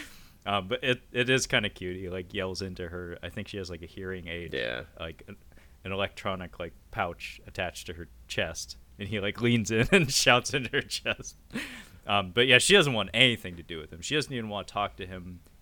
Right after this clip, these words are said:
Speaker 1: face to face, 'cause he comes back, um, and she doesn't even open the door this time.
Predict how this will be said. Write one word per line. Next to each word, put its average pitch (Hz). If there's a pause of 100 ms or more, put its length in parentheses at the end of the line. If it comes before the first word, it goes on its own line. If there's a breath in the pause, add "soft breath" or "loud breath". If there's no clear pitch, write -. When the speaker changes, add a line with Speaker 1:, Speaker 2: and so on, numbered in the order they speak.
(140)
Speaker 1:
face -
to -
face, -
'cause 95
he -
comes 131
back, 85 (560 soft breath)
um, 90
and 95 (200)
she -
doesn't 117
even 101
open 98
the 85
door 95
this 76
time. -